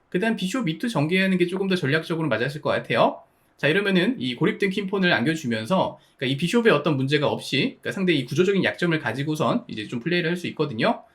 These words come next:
그러니까 물론 흑도 이 비숍 대각선이 열리면서 그리고 이 중앙 공간을 확보하고, 그러니까 좀 더 활동적으로 풀어갈 수 있는, 그러니까 아이디어는 좀 있겠습니다.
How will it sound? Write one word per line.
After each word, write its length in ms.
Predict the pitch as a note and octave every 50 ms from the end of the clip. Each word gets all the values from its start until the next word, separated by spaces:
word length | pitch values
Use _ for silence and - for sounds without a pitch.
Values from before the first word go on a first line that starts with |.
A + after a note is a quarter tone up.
| _ _
그러니까 160 | - C3 C3
물론 180 | D#3+ F3+ F#3 F#3
흑도 300 | A3+ - - F#3 F3+ E3+
이 80 | B2+
비숍 240 | A2+ - D3 G3 F#3+
대각선이 320 | - F3 F3 F3 F3+ F#3 E3+
열리면서 680 | A#2 A2+ C3+ D#3+ D3 A2+ A2+ C#3+ F3 D#3+ G#2+ - - - _ _ -
그리고 180 | - C3+ C#3+ C3+
이 80 | B2
중앙 260 | A#2 - D3 E3 F3+ -
공간을 380 | C3+ C3 C#3 E3 D#3+ D#3+ D3
확보하고, 680 | E3+ E3+ - - E3 D#3+ G3+ G3 G3 D#3+ G3+ C#4 - -
그러니까 100 | - A2+
좀 120 | - C#3
더 80 | B2+ C3
활동적으로 500 | A3+ A#3+ - C#4+ C#4 B3+ A#3+ A3+ F#3+ F#3
풀어갈 320 | - A3 G#3+ G3 E3 D#3+
수 120 | D#3 - D#3+
있는, 180 | D#3+ D#3 C3 C#3+ G#3+ A#3+ -
그러니까 140 | - - D#2+
아이디어는 280 | A#2+ C#3 C#3+ D#3 C#3+ C#3
좀 120 | C#3 A#2
있겠습니다. 800 | G#2 - D3 - - C3+ A#2+ A2 G2+ F#2+ A#2+ F#3 B3 C#4 -